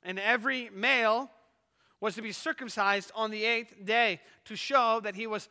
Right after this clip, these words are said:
set apart as the people of Israel.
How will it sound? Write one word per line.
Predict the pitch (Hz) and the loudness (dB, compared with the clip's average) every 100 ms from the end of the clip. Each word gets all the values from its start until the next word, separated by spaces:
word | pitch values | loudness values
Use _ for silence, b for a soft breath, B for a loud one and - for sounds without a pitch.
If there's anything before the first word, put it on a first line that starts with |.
| _ | _
set | - 262 | -2 -2
apart | 247 - 269 254 | 0 0 2 4
as | 214 214 | 2 0
the | - | 0
people | 185 320 - 214 208 247 226 196 | -4 -4 -2 -4 -4 -8 -14 -6
of | 220 | -2
Israel. | 294 214 214 147 | -2 -2 -4 -4